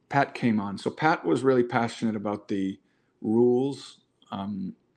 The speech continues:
the interference rules, the category one versus two, because he'd worked in Hong Kong and he'd really understood racing around the world. And he thought we could advocate for that, um,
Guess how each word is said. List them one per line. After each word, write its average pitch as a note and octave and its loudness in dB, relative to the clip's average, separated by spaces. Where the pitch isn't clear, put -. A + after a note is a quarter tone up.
the A2 -6
interference A#2 0
rules, G#2+ 2
the A2 -6
category G#2+ -2
one G#2 -2
versus G#2 -4
two, A2 2
because A#2 0
he'd A#2 2
worked C3+ 2
in A#2 2
Hong A2+ 2
Kong A2+ 2
and G2+ -2
he'd G2+ -6
really A2+ 4
understood G#2 0
racing G#2 0
around G#2 -6
the G2 -6
world. A2 4
And A2+ -6
he G#2+ 0
thought A2 2
we A2 0
could F#2+ -2
advocate A2+ -2
for - -6
that, F#2+ -2
um, A2 -6